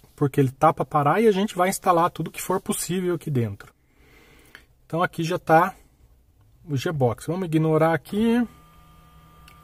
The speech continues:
Ele rotacionou, tá? Então a gente vai rotacionar de novo.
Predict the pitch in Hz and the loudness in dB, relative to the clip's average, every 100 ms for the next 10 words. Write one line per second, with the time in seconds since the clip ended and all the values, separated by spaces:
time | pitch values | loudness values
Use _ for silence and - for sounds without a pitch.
0 | - - - - - - - - - 135 | -20 -20 -20 -20 -20 -20 -20 -20 -10 0
1 | 151 160 135 180 - 170 - 143 131 165 | 4 4 6 4 4 -2 0 2 2 2
2 | - 160 214 - - _ _ - 131 127 | -2 -6 -6 -8 -20 _ _ -8 -6 -4
3 | 131 131 127 127 123 120 _ _ _ 117 | -4 -4 -2 0 0 -4 _ _ _ -12
4 | - 151 175 160 139 143 135 135 190 135 | -2 -2 -2 -6 -6 -2 -2 -2 -2 0
5 | 147 175 180 | 0 -2 -8